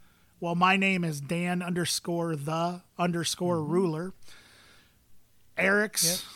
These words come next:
Speaker 2: Old Man
Speaker 1: you're still
Speaker 2: Eerie,
Speaker 1: Old Man
Speaker 2: one
Speaker 1: Eerie,
Speaker 2: word.
Speaker 1: correct?
Speaker 2: Yep.
Speaker 1: And, uh, yeah, you know, let us, let us know what you think. Let us know if you love it,
Speaker 2: Mm-hmm.
Speaker 1: you hate it.
Speaker 2: If you love, hate it.
Speaker 1: Uh, let us know, uh,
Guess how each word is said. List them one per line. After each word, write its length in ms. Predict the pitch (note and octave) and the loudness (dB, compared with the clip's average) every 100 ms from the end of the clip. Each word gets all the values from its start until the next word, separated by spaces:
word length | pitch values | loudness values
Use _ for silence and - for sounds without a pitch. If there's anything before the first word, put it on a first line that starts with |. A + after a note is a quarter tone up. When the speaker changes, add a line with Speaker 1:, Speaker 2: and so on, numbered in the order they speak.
| - - | -16 -4
Speaker 2:
Old 280 | E3 E3+ E3 | 0 0 0
Man 360 | D#3+ D#3 D#3+ | -2 0 0
Speaker 1:
you're 140 | E3 E3 | 0 -2
still 220 | - E3+ | -2 0
Speaker 2:
Eerie, 220 | D#3+ D3 | 2 2
Speaker 1:
Old 100 | F3 | 2
Man 120 | E3+ E3 | 2 0
Speaker 2:
one 20 | D3+ | 0
Speaker 1:
Eerie, 360 | F#3 C3+ C#3 | 0 0 -2
Speaker 2:
word. 60 | C#3 | -8
Speaker 1:
correct? 260 | - F#3+ D#3+ | -6 -6 -4
Speaker 2:
Yep. 240 | D3+ D#3 _ _ _ _ _ _ _ _ _ _ _ - _ _ _ _ _ _ - - | -6 -6 _ _ _ _ _ _ _ _ _ _ _ -20 _ _ _ _ _ _ -20 -16
Speaker 1:
And, 420 | F3 F3 F3 F3 F3 | -12 -8 -6 -6 -4
uh, 380 | E3+ E3+ E3+ D#3+ - _ | -4 -2 -4 -6 -12 _
yeah, 320 | F3 A#3+ D4 C#3 - - - | -4 -2 -4 -8 -18 -20 -14
you 100 | D#3+ | -10
know, 160 | G3+ | -8
let 180 | F#3+ F3+ | -6 -4
us, 320 | G#3 - - - - _ _ _ - | -4 -6 -8 -12 -20 _ _ _ 0
let 160 | A#3+ | 2
us 120 | D4+ - | 4 6
know 120 | D#4 | 6
what 120 | D4+ | 6
you 40 | C4 | 0
think. 360 | - C4 F3 | 2 2 2
Let 180 | D3+ E3+ | 0 -2
us 140 | F3+ - | -2 0
know 100 | F3 | -2
if 140 | - | -2
you 80 | D#3+ | -2
love 320 | D3+ F3 F#3+ | 2 4 4
it, 160 | G3+ - | 4 0
Speaker 2:
Mm-hmm. 240 | F#3+ - | -4 -4
Speaker 1:
you 60 | D#3 | -4
hate 320 | C#3 F#3 F#3 | 2 6 6
it. 120 | F#3+ - - - - | 4 -4 -12 -14 -4
Speaker 2:
If 160 | F#3 E3 | -2 2
you 120 | D#3+ | 4
love, 240 | D3 D#3+ | 6 4
hate 200 | D3 E3 | 4 0
it. 80 | E3 | 4
Speaker 1:
Uh, 400 | E3+ E3+ E3+ E3 | 4 6 6 4
let 200 | D#3+ F3 | 6 6
us 180 | F#3 - | 6 6
know, 400 | F#3+ F#3 F3+ F3+ | 6 6 8 8
uh, 200 | E3+ E3 | 8 6